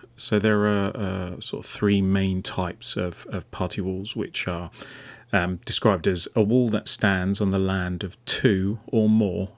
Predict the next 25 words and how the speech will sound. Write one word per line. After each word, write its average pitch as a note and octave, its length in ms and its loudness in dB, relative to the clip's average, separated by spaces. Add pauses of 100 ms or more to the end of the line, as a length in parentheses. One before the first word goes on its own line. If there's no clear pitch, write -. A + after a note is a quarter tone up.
owners F2 540 0 (100)
and G2 140 0
forms G2+ 320 4
part G2+ 340 0
of F#2+ 120 -6
a G2 40 -4
building. F2+ 560 -4 (600)
Uh, F2 240 -8
this G#2+ 260 0
wall G#2+ 320 4
can G2 240 -2
be F#2+ 640 -4
part G#2 320 -2
of A2 60 -6
one A#2 240 2
building C3 440 0
only C3 480 0 (140)
or, G2 420 -2
uh, F2+ 280 -10
separate - 420 0
buildings F#2 400 0
belonging F#2+ 560 0
to - 140 -8
different G2 500 -6
owners. F#2+ 580 -6